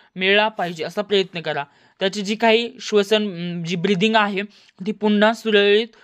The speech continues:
होऊ शकते, ओके. ब्रीदिंग दिल्यानंतर लगेच त्याला हॉस्पिटलमध्ये, अ, ॲडमि-, हॉस्पिटलाइज-, हॉस्पिटलाइज, अ, करायचं आहे, ओके. ॲडमिट करायचं आहे हॉस्पिटलाइजमध्ये, हॉस्पिटलमध्ये.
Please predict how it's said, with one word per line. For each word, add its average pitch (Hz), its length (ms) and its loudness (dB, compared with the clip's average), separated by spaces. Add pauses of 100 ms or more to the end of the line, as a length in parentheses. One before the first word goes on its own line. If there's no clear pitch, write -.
(360)
होऊ 185 220 2
शकते, 208 420 -2
ओके. 202 220 2
ब्रीदिंग 214 520 2 (260)
दिल्यानंतर 220 760 2
लगेच 214 460 -2
त्याला 226 200 4
हॉस्पिटलमध्ये, 220 840 0 (440)
अ, 165 80 -2
ॲडमि-, 180 560 2
हॉस्पिटलाइज-, 202 600 0
हॉस्पिटलाइज, 202 680 -2
अ, 175 380 -2
करायचं 185 400 0
आहे, 175 240 -6
ओके. 196 200 -6 (400)
ॲडमिट 190 320 -4
करायचं 196 300 2
आहे 196 80 0
हॉस्पिटलाइजमध्ये, 175 760 -2 (420)
हॉस्पिटलमध्ये. 175 640 -4